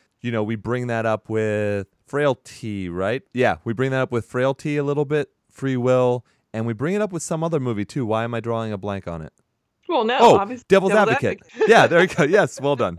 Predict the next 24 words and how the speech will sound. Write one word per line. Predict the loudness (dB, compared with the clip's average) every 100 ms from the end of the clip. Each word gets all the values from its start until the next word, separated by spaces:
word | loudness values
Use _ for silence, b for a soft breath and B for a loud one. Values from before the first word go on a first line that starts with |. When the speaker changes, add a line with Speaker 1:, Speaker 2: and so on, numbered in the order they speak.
| -10
Speaker 1:
Well | -6 -2
done. | -2 -2
Yes, | -4 -2
Devil's | -2 0 0
Advocate | 0 0 -4 -2
was | 0
all | 2
about | 2 0 -2
free | -4 -4 -2
will. | -4 -6 -10 _
So | -4
this | 0 0
movie, | 0 0 -2
too, | -2 -4 -2
brings | -4 -4
up | -6 -8
the | -8
free | -6
will | -4 -4
thing. | -4 -8 -10
So, | -4 0 0 -2 _ -6
you | -2
know, | 0 0
that | 0 0